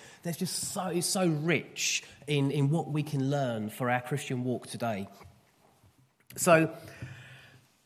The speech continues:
a lesson in suffering. And we're gonna start off by turning to Philippians chapter one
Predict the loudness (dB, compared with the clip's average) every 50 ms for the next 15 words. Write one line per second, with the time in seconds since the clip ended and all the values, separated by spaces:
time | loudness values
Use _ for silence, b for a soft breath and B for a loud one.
0 | _ _ _ _ _ _ -20 -20 -20 _ _ -4 0 2 4 4 4 4 2 2
1 | 2 2 2 0 -2 -4 -4 -6 -6 -6 -6 -6 -6 -6 -6 -6 -10 -12 -16 -20
2 | _ _ _ _ -20 -20 _ _ b b b b b -4 -2 0 2 2 4 4
3 | 2 4 6 6 8 8 8 6 4 2 0 0 2 4 4 4 2 2 0 0
4 | 2 2 2 2 0 0 -2 0 0 0 0 0 0 -2 0 2 2 2 2 2
5 | 2 0 -2 -2 -4 -4 -4 -4 -2 -2 0 0 2 2 2 0 0